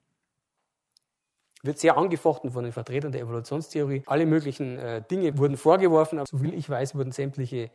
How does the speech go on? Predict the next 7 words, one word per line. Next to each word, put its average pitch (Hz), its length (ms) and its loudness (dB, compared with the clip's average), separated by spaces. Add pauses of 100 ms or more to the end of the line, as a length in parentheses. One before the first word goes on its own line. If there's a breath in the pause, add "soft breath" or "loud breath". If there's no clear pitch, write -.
Kritikpunkte 135 800 -6
widerlegt. 113 640 -10 (1300 soft breath)
Das 139 120 -6
heißt, 208 180 6
die 220 60 2
Labormessungen 196 1000 6
bestätigen 196 840 2